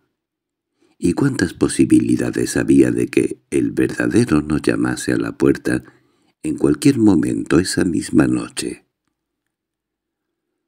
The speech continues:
Mientras sopesaba mentalmente la última cuestión,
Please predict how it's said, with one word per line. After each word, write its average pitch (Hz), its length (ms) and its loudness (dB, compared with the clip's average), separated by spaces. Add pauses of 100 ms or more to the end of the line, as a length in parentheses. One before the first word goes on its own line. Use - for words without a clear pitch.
(840)
Mientras 82 400 0
sopesaba 104 560 0
mentalmente 67 680 -2
la 60 100 -4
última 62 380 2
cuestión, 64 540 -2